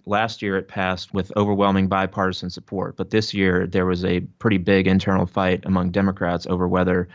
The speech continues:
this, this particular commission concept is an improvement on the status quo or whether it makes things worse. And one big sticking point was the fact that this commission would allow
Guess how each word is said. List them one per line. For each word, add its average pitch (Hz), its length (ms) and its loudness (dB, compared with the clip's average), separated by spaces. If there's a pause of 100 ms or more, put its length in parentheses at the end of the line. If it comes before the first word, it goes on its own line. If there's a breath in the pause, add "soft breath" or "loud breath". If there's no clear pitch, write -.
(600 loud breath)
this, - 460 -2 (240)
this - 240 -2
particular 113 640 0
commission 92 440 -2
concept 90 760 -2
is 92 320 -2
an 92 100 2
improvement 104 400 2
on 98 120 4
the 95 60 2
status 98 360 -2
quo 101 140 -2
or 92 100 0
whether 92 220 -2
it 82 60 -6
makes 92 260 -4
things 92 220 -6
worse. 95 420 -6 (560 loud breath)
And 95 400 0
one 120 220 0
big 107 200 0
sticking 104 380 -4
point 95 440 -2
was 92 580 0
the 104 120 -6
fact 98 260 -2
that 92 100 -6
this 92 140 -6
commission 90 460 -6
would 98 180 0
allow 92 400 2